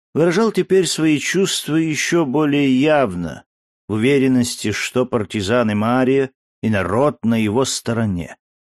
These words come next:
Другой же консул Лутаций Катул, хотя и принадлежал к олигархической партии,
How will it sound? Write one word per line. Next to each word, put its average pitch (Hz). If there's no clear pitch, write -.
Другой 190
же 139
консул 135
Лутаций 127
Катул, 175
хотя 156
и 214
принадлежал 117
к -
олигархической 107
партии, 127